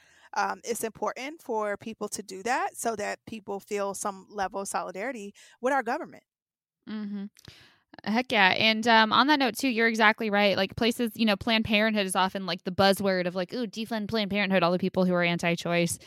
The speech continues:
Speaker 1: Right.
Speaker 2: But they offer, not only do they offer, like, you know, all, like, comprehensive sexual health, um, services, but they o-, they offer ser-, health services to men. They offer, you know, to anyone of any gender. They o-, they do, I think, cancer screenings, you know, like,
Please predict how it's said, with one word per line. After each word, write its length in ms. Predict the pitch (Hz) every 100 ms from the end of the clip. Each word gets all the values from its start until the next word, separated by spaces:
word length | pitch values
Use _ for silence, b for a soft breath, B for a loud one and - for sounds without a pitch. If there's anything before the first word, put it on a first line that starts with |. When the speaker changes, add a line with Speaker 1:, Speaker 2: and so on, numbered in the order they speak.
| B
Speaker 1:
Right. 140 | 202 202
Speaker 2:
But 80 |
they 160 | 196 254
offer, 340 | 311 - 269 -
not 160 | 254 320
only 180 | 339
do 80 | 285
they 120 | 277
offer, 420 | - 220 233 214 202
like, 340 | - 196 - _
you 100 | 208
know, 140 | 202 180
all, 240 | 185 196 -
like, 160 | 190 185
comprehensive 560 | 226 220 240 214 208
sexual 480 | 196 196 - 190 180
health, 400 | 180 180 180 - b b b b -
um, 480 | 185 180 170 170 160
services, 600 | - 240 262 - 202 190
but 180 | 196 -
they 180 | 196
o-, 180 | 196 190 -
they 340 | 208 202 214
offer 440 | 196 208 208 196 - _ -
ser-, 300 | - 220 214
health 240 | 220 214
services 480 | - 220 220 214 214
to 100 | -
men. 420 | 226 262 190 175 -
They 140 | 196
offer, 600 | 196 196 196 202 196 190 -
you 100 | 202
know, 180 | 185 -
to 160 | 220
anyone 540 | 226 240 196 180 180 180
of 160 | 190
any 240 | 185 208 208
gender. 540 | 175 175 175 175 -
They 160 | - 190
o-, 220 | - 190 -
they 180 | 196 196
do, 160 | 202
I 80 | 196
think, 160 | 208 190
cancer 340 | 240 285 185
screenings, 560 | - 175 165 156 160 175
you 80 |
know, 200 | 185 180
like, 220 | 185 180